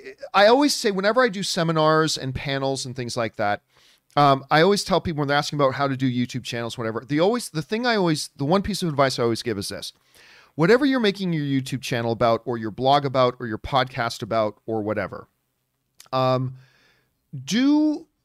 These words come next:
make sure you run it in such a way where there are gonna be things that grind your gears, to quote Peter Griffin. There are going to be things you don't like, and that's fine, and you should talk about these things. But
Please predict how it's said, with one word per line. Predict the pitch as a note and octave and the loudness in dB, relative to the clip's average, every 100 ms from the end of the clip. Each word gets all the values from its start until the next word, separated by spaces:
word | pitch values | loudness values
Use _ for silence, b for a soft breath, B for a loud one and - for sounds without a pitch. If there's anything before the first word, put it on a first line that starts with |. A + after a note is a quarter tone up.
| - | -2
make | F#3 C4 | 0 0
sure | - C#4+ | -2 -4
you | B3+ A3+ | -4 -4
run | F3 G#3 G#3+ | 0 2 0
it | G3 | -4
in | |
such | E3+ - F3 | -6 -4 -4
a | F3 | -4
way | D#3+ E3 | -2 0
where | C#3 D3 C3+ B _ | 2 2 0 B _
there | D4+ | 0
are | D#4 | 2
gonna | F4 F4 | 0 2
be | D#4+ | 2
things | C#4 A3+ A3+ A3 F3 | 2 2 2 -2 0
that | F#3+ G3+ - | 0 -2 -10
grind | C3 E3 F#3 F3+ | -2 0 0 0
your | F#3 | -4
gears, | C3 C#3 D3 G3 - | -2 -2 -2 -4 -6
to | E3 C3+ | -6 -6
quote | - D3 C#3 | -2 -2 -2
Peter | - C3 A2 | -6 -4 -4
Griffin. | G#2+ B2 E3 G3 B B | -6 -6 -10 -10 B B
There | C#3 G#3+ | -2 0
are | A3+ | 2
going | G#3 A#3 C#4+ | 2 0 0
to | C#4 | -2
be | C#4 | -4
things | - G3+ G#3 E3+ | -2 -2 -4 -8
you | F#3+ | -8
don't | C3 D3 C#3 F3 | -6 -2 -2 -4
like, | B2 A#2 G2+ D3+ b b - | -6 -4 -4 -8 b b -10
and | A3 | -6
that's | A#3+ - | -6 -6
fine, | - D#4 | -2 -2
and | G3+ | -2
you | E3+ | -6
should | - E3+ | -8 -4
talk | G#3 A3 | -4 -2
about | F3 D3+ | -2 -2
these | C3 B2+ | -4 -8
things. | A2+ F#2+ - - | -10 -14 -20 -4
But | A#3+ G#3 - | -2 -2 -8